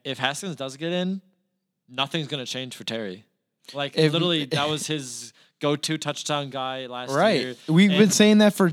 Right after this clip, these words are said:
Speaker 2: a year and a half now.
Speaker 1: Exactly.
Speaker 2: That Dwayne Haskins looks for Terry McLaurin in the red zone.
Speaker 1: Mm-hmm. And on top of it,
Speaker 2: That was before Terry
Speaker 1: uh,
Speaker 2: McLaurin was a beast.
Speaker 1: <laughs>
Speaker 2: Like a beast,
Speaker 1: Like, he
Speaker 2: beast.
Speaker 1: just came out of nowhere, kinda. Like, he wasn't, like, good with O S U, obviously,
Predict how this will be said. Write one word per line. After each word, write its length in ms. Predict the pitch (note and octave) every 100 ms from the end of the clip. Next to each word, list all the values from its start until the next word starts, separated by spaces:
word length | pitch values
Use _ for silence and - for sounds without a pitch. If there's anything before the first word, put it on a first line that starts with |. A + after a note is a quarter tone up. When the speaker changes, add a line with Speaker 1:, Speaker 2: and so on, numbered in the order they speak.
| D3
Speaker 2:
a 100 | E3
year 240 | E3 E3+
and 80 | F3+
a 40 |
half 300 | E3+ F3 G3
now. 100 | E3+ B2 A#2
Speaker 1:
Exactly. 240 | A2 G2 - _ _
Speaker 2:
That 180 | - C#3
Dwayne 220 | C#3 D3+
Haskins 500 | D#3+ D#3 D#3 D#3+ C#3+
looks 280 | C3+ C#3+ -
for 400 | - D3 C#3 C#3 - _ -
Terry 180 | D3+ D3
McLaurin 440 | C#3 C3+ C3+ C3
in 100 | B2
the 80 | B2
red 220 | A#2+ A#2+
zone. 240 | A2+ G#2+
Speaker 1:
Mm-hmm. 280 | A2 C3 C#3+ D3 _ _ -
And 140 | D3 D#3+
on 60 |
top 240 | D3 E3 F3
of 100 | D3
it, 180 | C3 -
Speaker 2:
That 100 | D3+
was 100 | G#3+
before 320 | B3 F#3 G#3+ A#3
Terry 200 | F#3 E3
Speaker 1:
uh, 120 | D3
Speaker 2:
McLaurin 240 | C#3+ C#3
was 120 | B2+
a 40 | A#2+
beast. 380 | A#2+ A2+ - - -
Speaker 1:
<laughs> 160 | D3+ C#3
Speaker 2:
Like 100 | B2+
a 80 |
beast, 360 | B2 B2+ A#2 -
Speaker 1:
Like, 120 | D3+
he 80 | C#3
Speaker 2:
beast. 80 | F3
Speaker 1:
just 400 | - - - -
came 200 | C#3+ D3
out 120 | C#3
of 60 | B2
nowhere, 260 | C3+ C3+
kinda. 240 | A#2 A2 G2+
Like, 120 | A2
he 140 | C3
wasn't, 300 | D3+ F3+ E3
like, 180 | D#3 A#2
good 240 | D3 E3
with 180 | C3+ C3+
O 120 | C3
S 120 | C3 B2
U, 120 | B2
obviously, 420 | C#3 D3 F3